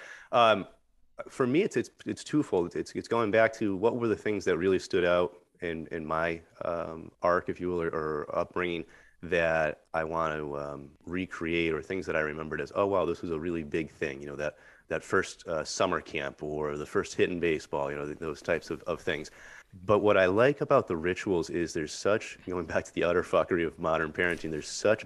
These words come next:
busyness all the time that I think we need to be, um, uh, courageously protective of our time.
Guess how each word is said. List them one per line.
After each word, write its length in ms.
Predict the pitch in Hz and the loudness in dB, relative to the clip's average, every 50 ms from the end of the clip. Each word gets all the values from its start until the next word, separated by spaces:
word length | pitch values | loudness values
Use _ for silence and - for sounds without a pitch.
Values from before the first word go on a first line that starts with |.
| 85 78 - | -10 -6 -2
busyness 640 | 90 92 107 101 107 98 85 80 73 69 69 - - - | 0 2 2 2 0 -2 -2 -2 -4 -6 -8 -8 -4 -2
all 240 | 85 78 78 78 | 0 2 2 2
the 100 | 71 73 | 0 -2
time 400 | - - 82 76 73 73 71 71 - - - - - - _ _ _ - | -6 -4 -4 -4 -2 -4 -6 -8 -12 -16 -20 -20 -20 -20 _ _ _ -8
that 480 | 87 82 85 82 82 80 80 78 - - - - _ _ - | 0 2 4 4 6 6 4 2 0 -2 -12 -20 _ _ -4
I 100 | 87 82 | -2 -2
think 300 | 69 - 104 107 104 - | -2 0 -2 -2 -2 0
we 120 | 107 104 95 | -2 -2 0
need 220 | 90 90 85 - | 0 0 -2 -2
to 100 | - 85 | -4 -6
be, 440 | 78 78 85 82 80 78 76 71 - _ - _ _ _ _ _ - | -4 -4 -4 -4 -4 -4 -6 -10 -12 _ -20 _ _ _ _ _ -2
um, 480 | 80 78 78 76 73 73 73 73 - - _ _ _ _ _ _ _ _ _ _ _ _ _ _ _ _ _ - | 0 0 0 0 -2 -4 -6 -8 -12 -16 _ _ _ _ _ _ _ _ _ _ _ _ _ _ _ _ _ -6
uh, 100 | - 57 - - - - - - - - - | -6 -6 -6 -8 -10 -12 -12 -12 -14 -12 -12
courageously 840 | - - - 117 104 98 101 110 117 120 117 117 - - 117 101 | -6 -2 0 0 2 4 4 6 4 4 2 0 -2 0 0 0
protective 840 | - - - 90 - - - 90 87 - - - 78 76 73 71 - - | 0 -2 -4 -6 -4 0 0 0 0 0 0 -2 -2 -2 -2 -4 -6 -4
of 160 | - 80 76 | -4 -2 0
our 160 | 78 71 73 | 0 0 -2
time. 400 | 69 - - - 65 62 - - | -2 -4 -6 -6 -6 -6 -8 -10